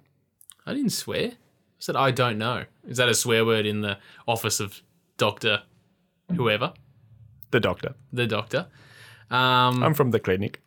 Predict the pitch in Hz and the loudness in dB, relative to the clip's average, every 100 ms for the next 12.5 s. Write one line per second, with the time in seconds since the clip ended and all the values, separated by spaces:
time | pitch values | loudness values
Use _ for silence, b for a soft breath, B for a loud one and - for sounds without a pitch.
0 | _ _ b b b b _ _ _ _ | _ _ b b b b _ _ _ _
1 | _ _ 123 156 214 - 156 202 196 165 | _ _ 0 2 2 2 2 4 4 6
2 | 151 139 - - 196 247 - - - 170 | 6 6 2 2 4 4 0 -2 -2 2
3 | 185 - 170 147 - 101 120 131 139 120 | 2 2 -2 -2 -2 -2 0 0 2 2
4 | 123 113 110 120 120 123 123 170 277 _ | 2 2 0 0 0 0 0 0 -2 _
5 | _ _ _ _ _ _ _ b b b | _ _ _ _ _ _ _ b b b
6 | b 127 113 113 - 107 104 - 110 226 | b -6 0 0 0 0 0 0 -2 -2
7 | - _ _ _ _ _ - 120 127 160 | -8 _ _ _ _ _ -4 0 4 4
8 | 151 139 160 135 131 233 _ _ - 131 | 4 4 4 4 0 0 _ _ 0 0
9 | 120 - 113 104 160 - _ _ _ _ | 0 0 0 2 -2 -6 _ _ _ _
10 | 147 160 156 135 131 127 120 127 110 160 | 2 4 4 4 2 2 2 0 0 -2
11 | - _ _ _ _ - 120 117 127 117 | -6 _ _ _ _ -4 0 0 0 0
12 | 110 104 104 92 | 0 0 0 -2